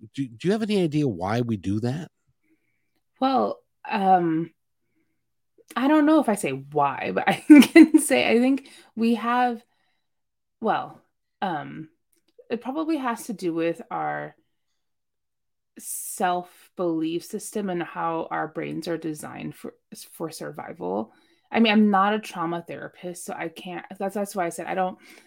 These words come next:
Speaker 2: so the, the, I have theories, but I'm not, I'm not the end-all be-all subject matter expert on this. And I think, um, so just to put that out there, but I think we tend to have,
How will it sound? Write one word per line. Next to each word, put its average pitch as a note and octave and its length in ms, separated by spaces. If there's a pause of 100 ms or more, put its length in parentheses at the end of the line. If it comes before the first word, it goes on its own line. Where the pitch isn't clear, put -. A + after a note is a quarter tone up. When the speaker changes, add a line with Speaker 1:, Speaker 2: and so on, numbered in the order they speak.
(140)
Speaker 2:
so G#3+ 140
the, G#3 220
the, F#3 340
I G3 60
have G#3 220
theories, A#3+ 720
but G3+ 280
I'm F3+ 280
not, D#3+ 280 (320)
I'm F#3 200
not E3 280
the F3 220
end-all E3 480
be-all D#3 540 (140)
subject E3 580
matter D3 360
expert - 520
on G3+ 180
this. A3 240
And F#3+ 80
I E3+ 120
think, D#3+ 320 (120)
um, D#3+ 300 (160)
so - 120
just B3 280
to G#3+ 80
put G3 180
that D#3 160
out D3 160
there, - 220
but F3+ 120
I F3+ 120
think F#3+ 280 (640)
we F#3 300
tend F#3 560
to F3 460
have, D#3+ 460